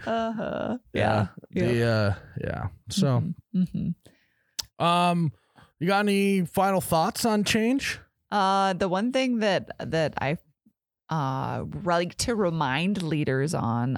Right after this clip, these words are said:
Speaker 1: on change and change management is that sometimes, uh, when you're a manager or a leader or an owner of a business, you are privy to information that other people don't have, um, and before.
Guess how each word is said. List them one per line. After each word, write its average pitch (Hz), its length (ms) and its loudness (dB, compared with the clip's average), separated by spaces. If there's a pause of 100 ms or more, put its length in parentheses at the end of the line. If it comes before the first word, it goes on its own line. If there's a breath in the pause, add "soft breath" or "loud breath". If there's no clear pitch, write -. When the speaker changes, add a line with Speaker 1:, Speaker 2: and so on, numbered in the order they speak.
Speaker 1:
on 104 240 -4
change 147 500 -2
and 156 160 -4
change 151 300 -2
management 143 760 -4 (400 loud breath)
is 156 500 0
that 156 380 0
sometimes, 208 680 0 (160)
uh, 147 260 -2
when 165 180 -2
you're 156 420 -2 (140)
a 156 100 0
manager 196 760 0
or 147 720 0 (140)
a 151 100 0
leader 170 580 0
or 147 120 0
an 147 120 0
owner 180 300 2
of 165 80 0
a 165 80 2
business, 160 500 0 (320 loud breath)
you 196 320 2
are 175 180 2
privy 175 600 0
to - 260 -2
information 165 840 -2
that 147 160 -2
other 147 220 0
people 156 300 -2
don't 143 260 -2
have, 139 720 -2 (580 loud breath)
um, 165 340 0
and 202 380 0
before. 185 520 -2